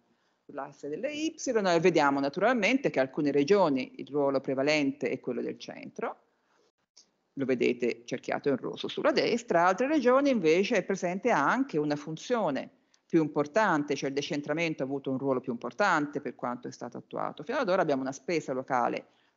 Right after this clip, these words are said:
più significativa, naturalmente può essere dovuta alle scelte di policy, alle scelte di politiche, può essere dovuta alle maggiori risorse sul territorio che consentono effettivamente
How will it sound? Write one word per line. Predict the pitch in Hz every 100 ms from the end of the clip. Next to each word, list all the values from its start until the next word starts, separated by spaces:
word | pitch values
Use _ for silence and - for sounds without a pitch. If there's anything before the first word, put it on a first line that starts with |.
| _
più | 214 196
significativa, | 170 160 139 135 123 135 - 143 196 320 - _ - _ _ _ -
naturalmente | 170 175 185 185 165
può | 147
essere | 143 147
dovuta | 139 147 170 151 131
alle | 123 139
scelte | 135 - 135 127
di | 120
policy, | - 240 135 123
alle | 120
scelte | - 170 196
di | 262
politiche, | 311 208 165 131
può | - -
essere | - 135 139
dovuta | - 185 127 - 139 117
alle | 127 135 147 - _
maggiori | 147 151 135 175 135 123 - _
risorse | 175 185 120 - -
sul | 131 135
territorio | 170 254 - 131 151
che | 135
consentono | - 135 - 190 151 143 123
effettivamente | 143 170 254 208 - - - -